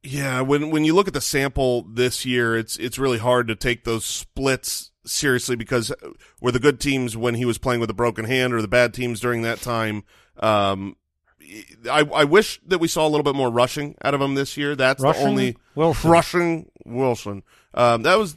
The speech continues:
Speaker 1: that's the only thing that worries me going forward. But you've kind of seen this
Speaker 2: You're not
Speaker 1: with
Speaker 2: gonna see more of it at
Speaker 1: No,
Speaker 2: age
Speaker 1: it
Speaker 2: thirty-four year.
Speaker 1: Exactly, you're not. But we, we've, we've seen that transition made successfully.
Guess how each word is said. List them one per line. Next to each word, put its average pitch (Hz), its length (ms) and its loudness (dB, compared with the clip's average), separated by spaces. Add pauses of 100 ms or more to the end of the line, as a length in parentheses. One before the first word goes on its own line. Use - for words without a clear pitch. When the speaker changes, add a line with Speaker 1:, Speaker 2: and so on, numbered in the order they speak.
Speaker 1:
that's 185 240 0
the 202 80 0
only 165 260 0
thing 147 240 -4
that 123 100 -4
worries 120 300 0
me 117 100 -4
going 113 220 -2
forward. 143 280 -2
But 139 120 -4
you've 175 180 -8
kind 226 200 -2
of 226 80 -4
seen 175 260 -6
this 156 160 -2
Speaker 2:
You're 185 80 2
not 196 80 6
Speaker 1:
with 160 80 4
Speaker 2:
gonna 156 140 2
see 151 160 -2
more 139 200 4
of 107 120 -2
it 110 100 -8 (220)
at - 40 2
Speaker 1:
No, 240 220 6
Speaker 2:
age 156 120 6
Speaker 1:
it 156 100 2
Speaker 2:
thirty-four 135 440 2
year. 123 320 2
Speaker 1:
Exactly, 143 480 2
you're 120 100 0
not. 139 280 2
But 120 100 -4
we, 139 240 0
we've, 147 300 0 (140)
we've 143 180 0
seen 262 220 -4
that 208 140 -2
transition 135 800 -4
made 123 300 0
successfully. 120 720 -6